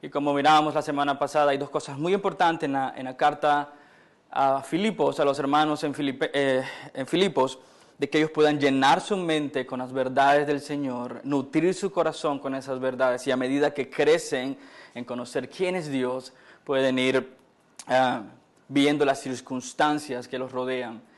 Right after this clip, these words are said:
y poder responder con gozo y alegría aún en circunstancias más difíciles. Y el ejemplo que el apóstol Pablo nos da es de él mismo. Recuerden, él está,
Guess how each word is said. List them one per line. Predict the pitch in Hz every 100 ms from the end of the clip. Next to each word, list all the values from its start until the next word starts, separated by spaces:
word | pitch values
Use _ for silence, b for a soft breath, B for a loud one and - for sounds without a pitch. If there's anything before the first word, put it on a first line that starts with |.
| b
y | 131
poder | 131 131 139
responder | 156 - 175 165 165
con | - 151
gozo | 156 156
y | 151
alegría | 139 135 139 127 120 104 -
aún | 117 127 147 160
en | 156
circunstancias | - 143 139 135 131 127 123
más | 120
difíciles. | 120 117 117 123
Y |
el | 135
ejemplo | 139 180 202 226 226 B B B B -
que |
el | 135
apóstol | 131 147 - 147 143
Pablo | 151 156 160
nos | 147
da | 131 143 147
es | 135 127
de | 139
él | 160
mismo. | 185 208 156 139
Recuerden, | 139 123 143 156 156
él | 139
está, | 139 143 147 151